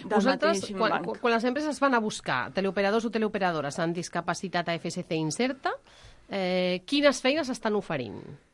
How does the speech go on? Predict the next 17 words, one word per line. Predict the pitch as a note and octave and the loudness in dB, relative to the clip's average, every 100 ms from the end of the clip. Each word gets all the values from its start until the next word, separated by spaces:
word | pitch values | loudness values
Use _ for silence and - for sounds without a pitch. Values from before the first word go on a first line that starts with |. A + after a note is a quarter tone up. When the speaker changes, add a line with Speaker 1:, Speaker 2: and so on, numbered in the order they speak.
| _ - | _ -4
Speaker 1:
Mira, | G#3+ F#3 - E3+ - - - | -2 -2 -4 -10 -20 -20 -6
són | - C4 | 2 2
feines | B3 F#3 F3+ F#3 E3+ - _ _ _ _ _ _ A3 - | 4 0 2 0 -2 -6 _ _ _ _ _ _ -20 -2
que | G3+ F3 - - | 0 0 -2 -2
tenen, | A#3 G3 F3 | 2 2 -2
són | - A#3 B3 | -2 2 6
normalment | C4 A3 G3 | 6 4 2
horaris | F#3 G3 A#3 | 2 2 0
intensius, | G#3 F3+ F3 G3 D4 F4 - _ _ _ _ _ - | -2 -2 -6 -6 -6 -6 -14 _ _ _ _ _ -4
amb | G3+ | -2
la | G3+ | -2
qual | A#3+ C4+ A3+ | 0 0 2
tenen | G#3+ A3+ | 2 4
l'avantatge | G#3 G3 G3 A3+ A3 | 4 4 2 0 0
que | G#3 | -2
et | F#3+ | -2
permeten | G3 G#3 A3 G#3+ F3+ | 0 0 2 0 -2